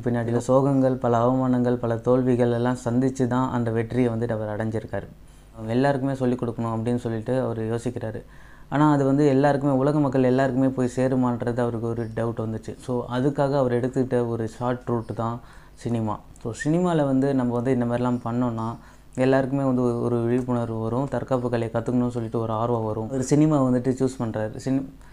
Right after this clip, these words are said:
already சின்ன வயசுலேருந்தே அவர் வந்து சினிமால நடிச்சதுனால வந்துட்டு சினிமா நம்மளுக்கு வந்து ஈஸியா வரும்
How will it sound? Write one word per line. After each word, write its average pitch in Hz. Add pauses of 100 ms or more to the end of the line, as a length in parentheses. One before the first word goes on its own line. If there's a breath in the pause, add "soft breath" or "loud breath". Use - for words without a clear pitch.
(380 loud breath)
already 131
சின்ன 151
வயசுலேருந்தே 143
அவர் 139
வந்து 131
சினிமால 127
நடிச்சதுனால 120
வந்துட்டு 127
சினிமா 131
நம்மளுக்கு 120
வந்து 117
ஈஸியா 120
வரும் 117